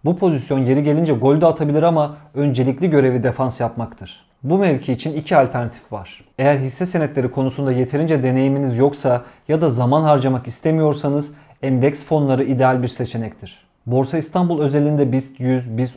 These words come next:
otuz, Temettü yirmi beş ya da sürdürülebilirlik endeks fonları kullanılabilir. Yurt dışı işlemleri için de temettü endeks fonları, S and P beş yüz endeks fonları ya da M S I World kullanılabilir. Eğer borsada yeterince deneyim sahibiyseniz ya da hisse senetlerini kendiniz seçmek istiyorsanız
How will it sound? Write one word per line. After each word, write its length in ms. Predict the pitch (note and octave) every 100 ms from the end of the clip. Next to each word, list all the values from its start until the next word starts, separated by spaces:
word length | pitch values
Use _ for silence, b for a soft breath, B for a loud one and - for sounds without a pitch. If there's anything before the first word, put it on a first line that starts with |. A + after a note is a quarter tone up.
| -
otuz, 420 | C3+ C3+ B2 -
Temettü 400 | C3+ C3 C3+ C#3
yirmi 300 | B2+ C3 C#3
beş 200 | C#3 C#3
ya 100 | C3+
da 60 |
sürdürülebilirlik 880 | C3 - C3 C3 C3 C#3 C#3+ D3 D3
endeks 400 | C3 C#3+ C#3+ D3
fonları 400 | - D3 C#3+ B2+
kullanılabilir. 800 | C3 B2+ B2 A#2+ G#2+ G#2 F#2 - _ -
Yurt 240 | D#3+ F3+
dışı 180 | F3+ E3+
işlemleri 440 | C#3+ D#3+ D3 D3
için 240 | C#3+ C#3+ E3+
de 100 | C#3
temettü 400 | C#3+ C3+ B2+ F3+
endeks 320 | D#3+ D#3 D#3
fonları, 440 | - D#3 D#3 C#3
S 140 | B2+ C3
and 80 | B2
P 180 | B2
beş 180 | B2+ C#3+
yüz 100 | D#3
endeks 340 | D3+ D3 D3+ -
fonları 480 | D#3+ D#3 C#3+ C#3 C#3+ B B
ya 140 | D3
da 60 | -
M 220 | C3 C3+
S 140 | C3 C3+
I 60 |
World 320 | A#2 B2+ C#3
kullanılabilir. 800 | - B2 A#2+ A#2 G2+ G2 F#2+ - _ _ -
Eğer 300 | A#2+ C#3+ C3
borsada 340 | C#3 D3+ D#3+
yeterince 560 | C#3 C3+ C#3 D#3 E3 C3+
deneyim 260 | B2+ C#3+
sahibiyseniz 840 | D#3 C#3 C3 C#3 D3+ D3+ C3+ B2+ B2
ya 120 | B2+
da 40 |
hisse 300 | B2 A#2+ F#3+
senetlerini 520 | F#3 E3 D#3 D3+ D3
kendiniz 420 | D3 B2 B2 C#3+ D#3
seçmek 360 | E3+ - D#3+
istiyorsanız 680 | - - E3 E3 E3 E3 E3